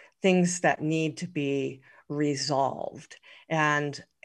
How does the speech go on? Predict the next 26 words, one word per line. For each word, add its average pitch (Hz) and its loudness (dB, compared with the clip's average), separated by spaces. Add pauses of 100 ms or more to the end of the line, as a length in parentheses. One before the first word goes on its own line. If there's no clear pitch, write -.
(240)
and 147 -4
coming 180 2
to 160 -6
resolution. 139 -4
And 143 -6 (640)
so 160 4 (480)
what 180 4
a 160 6
beautiful, 151 2 (1200)
um, 147 -2 (280)
example 160 0
of, 143 0 (840)
of 151 4
this, - -2
of 151 0
the, 156 -2 (160)
you 170 2
know, 151 0
letting 165 2
the 175 4
things 165 -2
that 170 0
need 156 -2
to 190 -4
die 151 2
away 147 -2